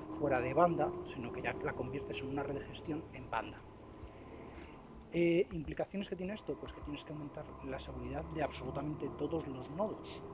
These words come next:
Ya no te vale simplemente una vocen desde el cual tiras telnets contra un montón de puertos R S dos tres dos, ¿no?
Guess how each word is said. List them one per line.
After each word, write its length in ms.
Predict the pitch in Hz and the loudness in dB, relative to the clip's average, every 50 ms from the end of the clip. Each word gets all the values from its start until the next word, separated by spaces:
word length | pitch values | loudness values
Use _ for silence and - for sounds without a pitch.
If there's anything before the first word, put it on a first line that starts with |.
| 139 - - | -8 -8 -6
Ya 80 | 131 123 | -6 -4
no 100 | 131 143 | -4 -4
te 100 | 139 139 | -4 -2
vale 260 | 131 127 127 - - | -2 -2 -2 -2 -6
simplemente 580 | - - 135 123 - 127 123 131 131 - - 135 | -6 -6 -8 -6 -6 -8 -6 -6 -6 -6 -6 -6
una 200 | 131 139 135 127 | -4 0 0 0
vocen 540 | 123 127 - - - 147 143 143 135 120 - - - - - - - - | 0 -2 -6 -4 -4 -2 0 0 -2 -4 -6 -10 -14 -16 -16 -16 -12 -10
desde 300 | - 123 139 - - 135 | -6 -6 -6 -6 -6 -8
el 80 | 127 127 | -8 -8
cual 240 | - - 135 135 135 | -4 -2 -2 -2 -2
tiras 340 | - 143 127 123 - - | -6 -4 -4 -4 -4 -4
telnets 460 | - - 139 127 127 120 117 - - - | -6 -6 -6 -6 -6 -8 -10 -12 -14 -10
contra 640 | - 131 123 117 - 127 123 120 123 123 123 127 127 - - - - - - - - - | -8 -8 -8 -6 -6 -6 -4 -4 -4 -4 -4 -6 -8 -10 -14 -18 -18 -20 -18 -18 -12 -8
un 60 | 147 143 | -6 -4
montón 340 | 139 135 131 - 135 127 | -2 -2 -2 -2 -4 -4
de 260 | 127 123 120 120 123 - - | -4 -6 -8 -10 -10 -10 -4
puertos 320 | - 135 - - - - - | -4 -4 -2 -2 -8 -6 -6
R 160 | 123 - 120 | -6 -6 -6
S 160 | 120 - 127 | -10 -10 -10
dos 180 | 117 113 - - | -8 -10 -10 -10
tres 200 | - - - - | -12 -14 -8 0
dos, 160 | 175 180 165 - - - | 0 0 0 0 -8 -14
¿no? 60 | - | -16